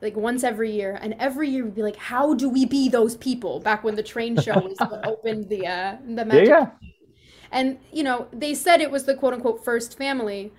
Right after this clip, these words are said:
Speaker 1: Like, what time do you have to get there in the morning? Like, six, seven?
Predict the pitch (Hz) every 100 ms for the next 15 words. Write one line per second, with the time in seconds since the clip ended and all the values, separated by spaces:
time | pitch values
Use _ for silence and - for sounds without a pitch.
0 | _ _ _ _ - - 277 330 - 339
1 | 311 285 269 269 247 262 - 214 196 202
2 | 220 208 190 190 180 - - - 220 294
3 | - - - 226 254 285 294